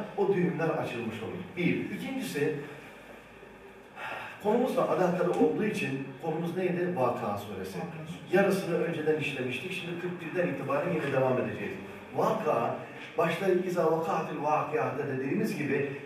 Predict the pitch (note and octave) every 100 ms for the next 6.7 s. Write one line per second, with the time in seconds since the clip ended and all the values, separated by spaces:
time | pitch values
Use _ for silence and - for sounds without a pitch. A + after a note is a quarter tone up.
0 | - D#3+ D#3+ D#3+ E3+ F3+ F3 E3+ D#3+ D#3+
1 | F3+ - D#3 - D3+ C3 C#3+ C#3 A2+ A2+
2 | G2+ G#2+ A2+ - - - - F#3 F#3+ F#3
3 | F3 A#2 - - - F#3+ F#3+ - - D3
4 | - - - - - - - - - -
5 | - - - - - A#3+ G3 F#3 E3 E3
6 | D#3+ F3 F#3 F3+ D3+ C3